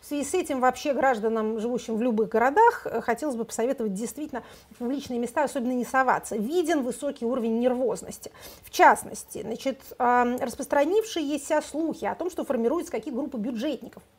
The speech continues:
в Москве для того, чтобы смотреть в небо и ждать, не прилетит ли оттуда что-то. Распространились по социальным сетям. А пытались мы это дело проверить. Надо вам сказать, что подтверждений я не нашла. А в Воронеже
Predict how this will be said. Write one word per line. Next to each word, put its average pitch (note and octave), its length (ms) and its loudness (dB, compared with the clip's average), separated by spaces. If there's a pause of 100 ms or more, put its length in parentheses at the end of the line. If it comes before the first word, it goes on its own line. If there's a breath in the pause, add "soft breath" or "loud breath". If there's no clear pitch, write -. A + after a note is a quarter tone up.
(120)
в G3 80 -10
Москве - 440 -8 (400 loud breath)
для D#4 160 8
того, E4+ 180 4
чтобы E4+ 200 -2
смотреть D#4 380 0
в C#4 60 -2
небо D#4 460 0 (760 loud breath)
и C#4 120 0
ждать, C4 280 6
не F4+ 100 0
прилетит E4 420 0
ли E4 60 4
оттуда D4 360 0
что-то. - 600 -2 (920 loud breath)
Распространились E4 800 6
по A#3 100 -2
социальным E4+ 380 4
сетям. - 460 -8 (120)
А B3 200 6
пытались B4 360 2
мы E4 120 -2
это G4 120 -4
дело E4+ 180 -2
проверить. F4 760 -2
Надо F#4 300 6
вам G#4+ 140 8
сказать, A3+ 340 2
что - 120 -4
подтверждений D#4 680 2
я F4 180 2
не D#4+ 200 0
нашла. D#4 460 -6 (1400 soft breath)
А C4+ 300 12
в F4 500 12
Воронеже C4+ 1000 10